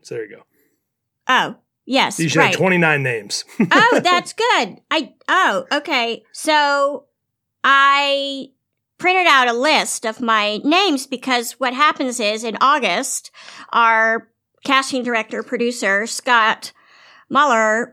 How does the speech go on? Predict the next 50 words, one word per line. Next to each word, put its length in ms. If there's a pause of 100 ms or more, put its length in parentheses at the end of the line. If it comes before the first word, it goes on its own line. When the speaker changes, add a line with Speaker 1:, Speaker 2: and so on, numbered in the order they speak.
Speaker 2:
writes 260
to 120
all 160
of 80
us 160
and 100
says, 220
"It's 160
time 260
for 80
your 140
Halloween 500
name." 440 (640)
And, 400
uh, 500
you 180
sort 240
of 60
tear 220
your 140
hair 180
out 240
and 80
go, 160
"When's 300
the 100
deadline?" 600
And 160
then 180 (240)
<laughs> 220
you 100
bring 240
it 180
right 280
up 160
to 100
the 120
deadline. 800
Speaker 1:
<laughs> 40 (180)
Speaker 2:
And, 320
uh, 220 (400)
in 120
the 60
meantime, 540
he 80
also 320
sends 320
you 100
a 40
list 640